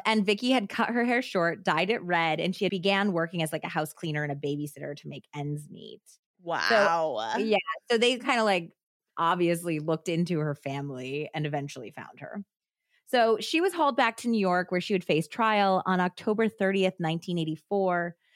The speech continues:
Speaker 1: Vicky was offered a plea deal for eighteen years behind bars.
Speaker 2: Why?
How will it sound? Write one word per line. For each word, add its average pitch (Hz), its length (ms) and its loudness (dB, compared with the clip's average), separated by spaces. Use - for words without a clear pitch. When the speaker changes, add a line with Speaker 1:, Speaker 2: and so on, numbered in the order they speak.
Speaker 1:
Vicky 220 260 0
was 254 120 0
offered 190 320 2
a 185 40 0
plea 226 460 0
deal 185 160 4
for - 260 -6
eighteen 190 600 4
years 156 340 0
behind 143 480 -6
bars. 147 640 -6
Speaker 2:
Why? 208 360 -2